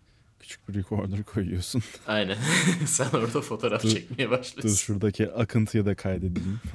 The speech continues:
Speaker 1: <laughs>
Speaker 2: Aynen. <laughs> Şunu çekerken bir yandan kaydını yapalım.
Speaker 1: Hı.
Speaker 2: Sonra da öyle bir sergi açarsın işte. Fotoğraf ve arkasında da oranın sesi. Yapıştır
Speaker 1: Hı.
Speaker 2: gitsin.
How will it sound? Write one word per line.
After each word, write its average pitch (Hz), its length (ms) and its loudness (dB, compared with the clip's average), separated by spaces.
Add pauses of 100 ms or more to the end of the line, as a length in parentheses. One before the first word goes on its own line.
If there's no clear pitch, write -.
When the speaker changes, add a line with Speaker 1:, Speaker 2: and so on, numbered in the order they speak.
(160)
Speaker 1:
<laughs> - 320 -12
Speaker 2:
Aynen. 101 240 -2 (480)
<laughs> 175 1000 -6
Şunu 110 200 -4
çekerken 107 600 -2
bir 101 60 -2
yandan 101 340 -4
kaydını 98 420 -6
yapalım. 98 420 -8 (520)
Speaker 1:
Hı. 90 260 -4 (460)
Speaker 2:
Sonra 98 300 -4
da 110 40 0
öyle 101 220 0
bir 107 60 -6
sergi 101 400 0
açarsın 92 400 -6
işte. - 280 -12 (160)
Fotoğraf 98 500 -8
ve 98 220 -8
arkasında 92 540 -8
da 101 60 -4
oranın 95 280 -6
sesi. - 340 -4 (840)
Yapıştır 90 400 -4
Speaker 1:
Hı. 85 40 -8
Speaker 2:
gitsin. - 300 -14